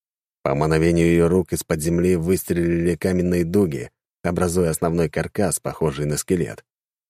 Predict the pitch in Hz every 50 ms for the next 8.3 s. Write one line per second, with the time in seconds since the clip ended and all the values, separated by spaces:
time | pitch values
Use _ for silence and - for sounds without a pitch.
0 | _ _ _ _ _ _ _ _ _ _ - 76 87 110 117 - 127 117 110 -
1 | 120 120 117 113 107 - 104 98 - 104 - - 104 104 98 87 92 92 90 90
2 | 90 90 98 101 98 87 - - 76 80 85 90 87 78 - 80 76 - - -
3 | 95 87 76 76 - - - 73 73 - - 80 76 - - 76 73 78 95 98
4 | 92 87 - - 85 - _ _ _ _ _ _ _ _ _ _ _ _ _ _
5 | _ - - - 139 - 143 139 113 - 113 113 120 101 110 107 - - 92 95
6 | 90 87 92 104 - - 95 90 85 90 92 87 73 - - 87 92 98 98 98
7 | 98 101 101 90 80 76 76 80 82 - - - 82 80 82 - 104 104 113 101
8 | 73 62 64 58 -